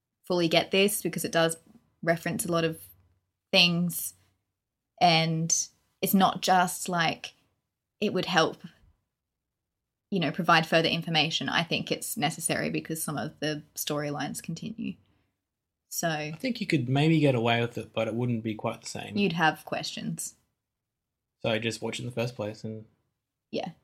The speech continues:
Speaker 2: your questions will be answered.
Speaker 1: And just, you know, don't let it put you off this one.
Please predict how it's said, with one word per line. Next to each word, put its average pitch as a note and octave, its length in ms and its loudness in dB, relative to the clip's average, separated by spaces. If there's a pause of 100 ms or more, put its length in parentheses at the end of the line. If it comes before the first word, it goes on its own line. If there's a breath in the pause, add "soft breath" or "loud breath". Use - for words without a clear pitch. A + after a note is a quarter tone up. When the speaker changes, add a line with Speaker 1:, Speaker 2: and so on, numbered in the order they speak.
Speaker 2:
your A#2+ 140 -8
questions D3 480 -4
will D#3 80 -4
be C#3+ 100 -2
answered. B2 100 2
Speaker 1:
And A#3+ 100 8
just, C#4 460 2
you C4+ 140 4
know, B3 400 6 (160)
don't C4 260 4
let A3 140 6
it - 160 0
put - 160 -4
you E3 160 2
off D3+ 160 0
this - 240 -4
one. D3+ 300 -2